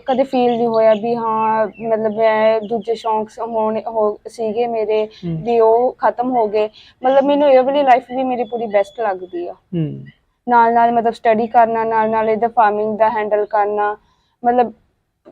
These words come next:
Speaker 1: ਕਈ ਪਹਿਲਾਂ ਪਹਿਲਾਂ ਪ੍ਰੋਬਲਮਸ ਤਾਂ ਆਉਂਦੀਆਂ ਹੁੰਦੀਆਂ ਸੀ, ਜਿਵੇਂ ਕਈ ਵਾਰ ਮਤਲਬ ਪੜ੍ਹਨਾ ਵੀ ਹੁੰਦਾ ਸੀ ਤੇ ਉੱਧਰੋਂ ਇੱਧਰਲਾ ਕੰਮ ਵੀ ਵੇਖਣਾ ਹੁੰਦਾ ਸੀਗਾ,
Speaker 2: ਹੂੰ।
Speaker 1: ਪਰ ਹੌਲੀ ਹੌਲੀ ਮਤਲਬ ਉਹ ਏਦਾਂ ਹੀ ਹੈਂਡਲ ਹੁੰਦਾ ਗਿਆ ਤੇ ਏਦਾਂ ਹੀ ਬਸ ਅੱਗੇ ਵੱਧਦੇ ਗਏ।
Speaker 2: ਹੂੰ। ਤੇ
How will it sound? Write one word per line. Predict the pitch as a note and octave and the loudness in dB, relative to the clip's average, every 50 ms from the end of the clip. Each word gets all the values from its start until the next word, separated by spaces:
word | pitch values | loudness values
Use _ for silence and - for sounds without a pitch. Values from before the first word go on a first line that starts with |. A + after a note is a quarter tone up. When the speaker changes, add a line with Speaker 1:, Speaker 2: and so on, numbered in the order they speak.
| - - | 0 4
Speaker 1:
ਕਈ | C4+ C4 C#4 | 6 6 6
ਪਹਿਲਾਂ | C4+ - C4+ C4 C#4+ D4+ | 4 2 2 2 2 2
ਪਹਿਲਾਂ | D4+ D4 C#4+ D4 | 2 2 2 2
ਪ੍ਰੋਬਲਮਸ | C#4+ C#4+ C4+ B3 A#3 A3 A#3+ B3 A#3+ | 2 4 4 4 4 4 0 -2 -2
ਤਾਂ | - - C4 | 0 0 2
ਆਉਂਦੀਆਂ | A#3+ A3 G#3+ F#3+ A3+ A#3 A#3+ | 2 2 0 -2 -2 0 0
ਹੁੰਦੀਆਂ | B3 A#3 A#3+ A3+ | 0 0 0 -2
ਸੀ, | A3+ A#3+ A#3 | -2 -4 -6
ਜਿਵੇਂ | G3+ A#3 A3+ A3+ A3 | -4 -2 -2 -2 0
ਕਈ | A#3+ A3+ | 0 0
ਵਾਰ | A3 A3+ B3 A#3+ B3 | 2 2 2 2 2
ਮਤਲਬ | A3+ A3 A#3 A#3+ A3+ A#3 A3+ | 0 0 -2 0 2 2 2
ਪੜ੍ਹਨਾ | G#3+ - G#3+ G3+ G#3+ A3+ A#3+ | 2 2 0 2 0 -2 -4
ਵੀ | B3 C4 C#4 | -2 -2 -2
ਹੁੰਦਾ | C#4 A#3 G#3 A3 | -2 0 -2 -2
ਸੀ | G#3 - A#3 | -2 -4 -4
ਤੇ | - A3+ | -2 -2
ਉੱਧਰੋਂ | A3 G#3 G#3 A#3+ B3+ | -2 -2 0 0 0
ਇੱਧਰਲਾ | A#3 G#3 F#3+ A3+ A#3 B3+ B3+ | 0 0 -2 -2 0 0 0
ਕੰਮ | B3 B3+ A#3 A3 A3 G#3+ | 0 0 -2 -2 -2 -4
ਵੀ | G#3+ B3+ | -4 -2
ਵੇਖਣਾ | A3+ A3+ G#3+ G#3+ - A3+ A#3 | -2 -2 -2 -2 -4 -6 -6
ਹੁੰਦਾ | A#3+ A#3+ A3+ G#3 G#3 | -4 -4 0 0 -2
ਸੀਗਾ, | G#3 - A3 G#3+ F#3+ A3+ A3+ | -2 -2 -8 -4 -2 -2 -2
Speaker 2:
ਹੂੰ। | - _ _ - D#3+ D3+ C#3 C3+ B2 | -2 _ _ -6 -6 -6 -6 -2 2
Speaker 1:
ਪਰ | C#4 D4 D4+ | 2 4 4
ਹੌਲੀ | C#4 C#4+ C4+ C4+ D4 | 4 4 2 2 2
ਹੌਲੀ | D4 D4+ D4 D4 | 0 0 0 0
ਮਤਲਬ | C4+ C#4 C4 C4 B3 B3 | -2 -2 -2 -2 -2 -2
ਉਹ | B3+ - - B3 - - - | -2 0 -2 -2 -2 0 0
ਏਦਾਂ | A#3+ A3 G#3 C4 | 0 2 2 0
ਹੀ | C#4 | 0
ਹੈਂਡਲ | D4+ C#4+ A#3 A3+ G#3 A3 A#3 | 2 0 -2 -4 -2 -2 -2
ਹੁੰਦਾ | A#3+ A#3+ A#3 G#3 G#3+ G#3+ | -2 0 0 2 2 2
ਗਿਆ | G#3 G#3+ G#3+ G#3 G#3 | 2 2 2 2 2
ਤੇ | G#3 G#3 A3 | 0 0 0
ਏਦਾਂ | G#3+ G#3 F#3+ G3+ A3+ | -2 0 0 0 0
ਹੀ | A3+ | 0
ਬਸ | G#3+ A3 G#3+ A3 | 0 0 -2 -2
ਅੱਗੇ | G#3+ G3 F#3 G3 | -6 -6 -4 -4
ਵੱਧਦੇ | F3+ F3+ F3 E3+ E3+ F3+ G3 F#3+ F#3+ | -4 -4 -4 -6 -6 -8 -10 -8 -6
ਗਏ। | F3+ F3 | -8 -10
Speaker 2:
ਹੂੰ। | - _ _ _ - F#3+ F3 D#3+ D3 C#3 - _ _ _ _ _ _ _ _ | -10 _ _ _ -6 -6 -6 -6 -6 -10 -16 _ _ _ _ _ _ _ _
ਤੇ | - G#3+ G#3+ G#3 G#3 G3+ G#3+ G3 | 4 6 6 6 6 4 2 -2